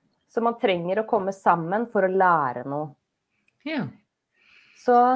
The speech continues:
Speaker 1: eh, disse karmiske forholdene, de kan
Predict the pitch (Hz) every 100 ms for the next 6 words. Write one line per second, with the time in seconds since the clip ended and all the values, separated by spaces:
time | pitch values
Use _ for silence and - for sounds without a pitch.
0 | 254 - - 247 233 233 233 233 - _
1 | _ - 240 220 226 - 180 175 160 165
2 | 165 - 220 233 175 147 160 208 269 240
3 | 214 220 220 220 220 220 202 190